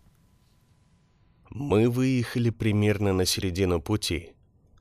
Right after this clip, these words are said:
Около семи километров до станции и столько же до Щембазы.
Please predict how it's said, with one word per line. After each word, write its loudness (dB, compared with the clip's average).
Около -2
семи -2
километров -2
до 0
станции -2
и -4
столько -2
же 0
до -2
Щембазы. 0